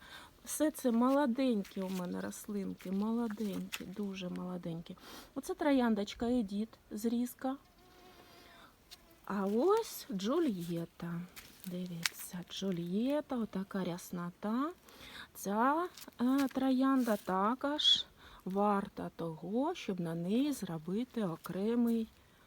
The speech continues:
огляд. І серце моєї композиції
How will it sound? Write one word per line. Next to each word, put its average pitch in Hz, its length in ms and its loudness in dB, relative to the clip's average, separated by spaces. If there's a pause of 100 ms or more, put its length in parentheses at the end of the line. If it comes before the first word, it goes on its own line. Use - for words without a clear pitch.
(340)
огляд. 175 640 -2 (920)
І 359 400 2
серце 208 720 0
моєї 165 500 -4
композиції 277 1400 0